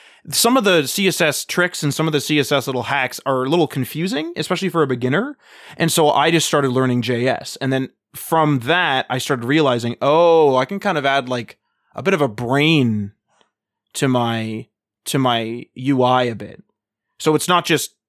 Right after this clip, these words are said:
divs and different elements being tossed on the page by H T M L and then changed and look good, made, made to look good by C S S, and then obviously some animations and stuff thrown in there. It's not just that. I can actually do stuff with my J S. So if I click on this,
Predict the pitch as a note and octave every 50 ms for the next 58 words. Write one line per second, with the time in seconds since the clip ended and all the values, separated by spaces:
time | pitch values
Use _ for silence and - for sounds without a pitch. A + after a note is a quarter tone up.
0 | - C#3 A#2 G#2+ D3 D3 D3+ D#3 C#3+ B2 B2 A2+ A#2+ B2+ A#2+ A2+ A2+ A2 G2 _
1 | _ _ - - _ - D3 C#3+ B2 C3 C3+ C#3 D#3 D#3+ D3+ C3+ B2+ A2+ - C3
2 | B2+ A#2 - - - - D#3+ C#3+ C3+ - - C#3 A#2+ A#2 - - F#3 F#3 F3 D3+
3 | B2 - - A#2 - B2+ C3 B2 - - C3 C3 D3 D3 C3+ B2+ B2 A2+ G#2+ G#2+
4 | - - - - F3+ E3+ E3 D#3+ D3+ C3+ C3+ A#2+ - B2+ A2+ A2 A2 A#2 C#3 F3+
5 | G#3 - - - B2+ A#2 A2+ A#2 A2+ - A#2+ B2 B2+ - G2 B2+ C3 A#2+ - A#2+
6 | C3 E3+ - - C#3 B2 A#2 A2+ - - - - - - B2 A#2+ A2 - E3 D#3
7 | B2 A2+ - - G#3+ F3+ D3+ D3 - - B2 A#2 A#2 A2+ A2+ A#2 A2+ - - G#2+
8 | - A#2+ A2+ A2 A2 A#2+ D#3+ G3+ - E3 C#3 C3 B2 A2+ - C3 A#2 - - A#2+
9 | A#2 D3+ A3+ A3 D#3 A#2 A2+ A2+ A2 - - - - - C#3+ C#3+ - C4 B3 -
10 | F#3 D#3+ B2 C3+ A#2+ E3+ F3+ F3+ D3+ A2+ G#2+ A2 - _ _ _ _ - - D#3
11 | E3+ - A3+ G#3 G3 - - F3+ D3+ C#3 C3 A#2+ G#2 _ _ _ _ _ - -
12 | A2+ G#2+ D3 F3+ G#3+ A#3 A#3+ A#3+ A#3 G#3+ G3 F3+ D#3 C3+ B2 - - - C#3 A2+
13 | G#2+ G#2 - - A#2+ A#2 - A2+ G#2+ G#2 A2 A2 G#2 G2+ F#2+ F#2+ - - - C#3
14 | C3 B2 - D#3+ D#3+ C#3+ - - - F3+ - - C#3+ B2+ B2 A#2+ A#2 F#3 G#3 F#3
15 | E3 D3+ - - -